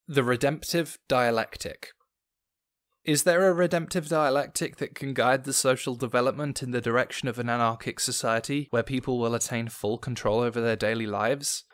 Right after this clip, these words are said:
Or does the social dialectic come to an end with capitalism, its possibility sealed off by the use of a highly advanced technology for repressive and co-optive purposes? We must learn here from the limits of Marxism,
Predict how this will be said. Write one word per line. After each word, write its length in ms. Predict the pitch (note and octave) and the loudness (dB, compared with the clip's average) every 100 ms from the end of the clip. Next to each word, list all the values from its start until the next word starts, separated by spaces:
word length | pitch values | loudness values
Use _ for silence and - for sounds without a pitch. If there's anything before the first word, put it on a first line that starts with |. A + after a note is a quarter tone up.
| - | -2
Or 120 | D#3 | 0
does 200 | F3 F3 | 2 4
the 120 | F#3 | 4
social 420 | - E3+ F3 D3+ | 4 4 2 -2
dialectic 640 | A#2+ A2 G#2+ G2+ - G#2+ - | 0 2 2 0 -4 -8 -4
come 240 | B2+ B2 | -4 -2
to 140 | - | 0
an 100 | A#2+ | 0
end 300 | - D3 D3 | 2 0 0
with 180 | A2 G2 | 0 -2
capitalism, 760 | - G2 - G#2+ G2+ - G2 F#2+ | -2 -6 -6 -6 -6 -4 -6 -2
its 160 | C3+ - | -2 2
possibility 720 | - D3+ D3 C#3+ D#3 B2+ A2 | 4 6 4 2 0 0 -2
sealed 420 | - - A2 A#2 | 0 -2 0 2
off 220 | A#2+ - | 2 2
by 120 | A2 A2 | 2 2
the 120 | A2 | 0
use 320 | A2 A2+ - | -2 0 -2
of 180 | - A2 - | -4 -8 -6
a 60 | |
highly 720 | G#2+ - - C3+ C#3+ C3+ B2 | -6 -6 -2 0 0 0 -2
advanced 580 | - G#2+ A#2 A2+ - - | -4 -4 -4 -2 -2 -4
technology 560 | - - B2 A2+ G2 G2 | -4 -6 -4 -4 -4 -8
for 160 | - | -10
repressive 560 | G2 G#2+ - A#2 - B2+ | -6 -6 -2 -2 -2 -4
and 220 | - A2 | -4 -8
co-optive 540 | - A2+ - - A2 - | -2 0 -2 -6 -10 -4
purposes? 680 | B2 A#2+ - - - - - _ _ _ _ _ _ _ - | -2 -2 -4 -8 -8 -12 -14 _ _ _ _ _ _ _ -4
We 100 | C#3 | 2
must 260 | C3 D#3 - | 2 2 2
learn 220 | C3 B2 | 0 2
here 220 | A2+ A2+ | 0 0
from 180 | - A2+ | 0 0
the 80 | G#2+ | 2
limits 400 | A#2 B2+ - - | 2 0 -4 -8
of 100 | F#2 | -6
Marxism, 600 | G2+ - - G2 G2+ F#2 | -6 -6 -8 -8 -8 -12